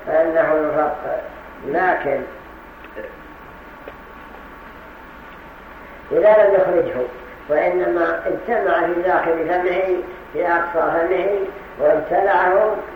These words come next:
فلا يفطر، وإنما يكره جمعه ثم ابتلاعه ثم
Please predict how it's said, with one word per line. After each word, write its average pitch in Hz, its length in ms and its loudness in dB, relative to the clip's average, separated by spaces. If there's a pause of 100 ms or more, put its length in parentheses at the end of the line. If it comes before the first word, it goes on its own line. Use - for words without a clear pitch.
(100)
فلا 175 480 2
يفطر، 160 440 2 (120)
وإنما 175 460 0 (220)
يكره 160 580 2
جمعه 170 380 2
ثم 151 220 0
ابتلاعه 165 560 0
ثم 151 220 -2